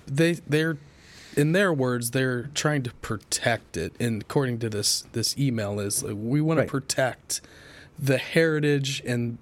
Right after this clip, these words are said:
Speaker 1: essentially the narrative of what we know to be fact."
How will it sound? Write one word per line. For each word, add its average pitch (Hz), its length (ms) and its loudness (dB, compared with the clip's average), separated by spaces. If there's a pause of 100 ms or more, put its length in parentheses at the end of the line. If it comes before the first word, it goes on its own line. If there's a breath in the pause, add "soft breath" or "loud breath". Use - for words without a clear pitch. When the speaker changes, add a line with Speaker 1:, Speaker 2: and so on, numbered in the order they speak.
(200)
Speaker 1:
essentially 160 480 0
the 139 160 0
narrative 143 600 2
of 131 460 0 (440 loud breath)
what 139 320 2
we 170 380 4
know 147 260 2
to - 160 -4
be 127 180 0
fact." 120 760 -2